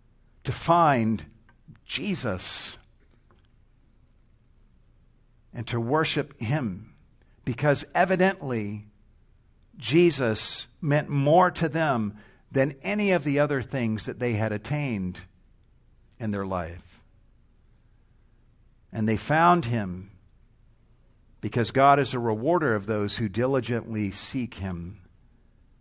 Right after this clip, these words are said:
And God, in his grace, will see to it that all who truly are seeking after Christ, they will find him. It is easy to be impressed with the journey of the Magi to find Jesus, but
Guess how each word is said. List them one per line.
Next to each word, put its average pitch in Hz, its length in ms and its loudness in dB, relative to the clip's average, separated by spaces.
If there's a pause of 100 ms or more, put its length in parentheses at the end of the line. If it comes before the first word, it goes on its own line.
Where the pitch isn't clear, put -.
(680)
And 101 160 -2
God, 120 560 4
in 113 140 2
his 104 160 0
grace, 143 480 0
will 110 80 -6
see 165 320 0
to 117 300 -4
it - 120 -8
that 113 140 -4
all 143 320 2
who 110 160 0
truly 180 580 0
are 120 140 -4
seeking 151 500 -4
after 123 260 -6
Christ, 87 600 -8 (1040)
they 107 100 -2
will 101 140 -4
find 95 400 -4
him. 92 400 -12 (1800)
It 127 100 2
is 139 240 6
easy 143 360 6
to 117 80 2
be 120 140 0
impressed 117 540 2
with 117 120 -6
the 110 80 0
journey 120 360 0
of 113 80 0
the 104 100 -2
Magi 113 500 0
to 107 100 0
find 113 340 0
Jesus, 110 560 -2
but 113 380 2